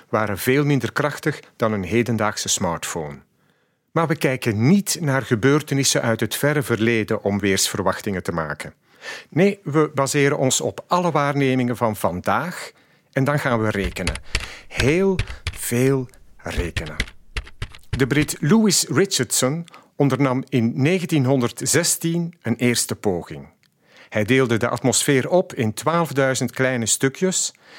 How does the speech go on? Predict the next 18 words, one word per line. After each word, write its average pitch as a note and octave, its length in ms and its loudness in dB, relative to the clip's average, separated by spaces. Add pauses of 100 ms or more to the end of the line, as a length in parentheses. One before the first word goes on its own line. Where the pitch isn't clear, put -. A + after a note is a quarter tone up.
(160)
en B2+ 100 0
voor B2 140 2
elk G3+ 280 0
van F3 140 0
die C3 120 0
stukjes - 540 0 (160)
berekende C3 440 2
hij G#2 180 0
telkens F3+ 580 0
voor G#2 280 -2
vijf A#2+ 260 -2
verschillende A#2+ 520 -2
hoogtes, C#3 760 0
vijf F2+ 260 -8
verschillende A2 520 -2
niveaus, C#3 520 0 (280)
de B2 120 4
windrichting D#3 760 0